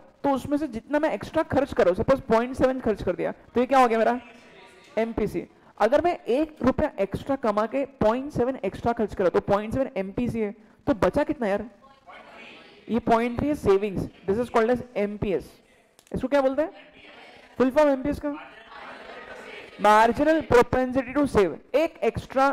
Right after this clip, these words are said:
कमाने पे extra save कितना करते हो, ठीक है। दोनों का total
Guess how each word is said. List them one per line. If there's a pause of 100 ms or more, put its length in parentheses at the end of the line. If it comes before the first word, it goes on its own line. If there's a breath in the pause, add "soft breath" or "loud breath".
(560)
कमाने
पे
extra
save
कितना
करते
हो, (120)
ठीक
है।
दोनों
का
total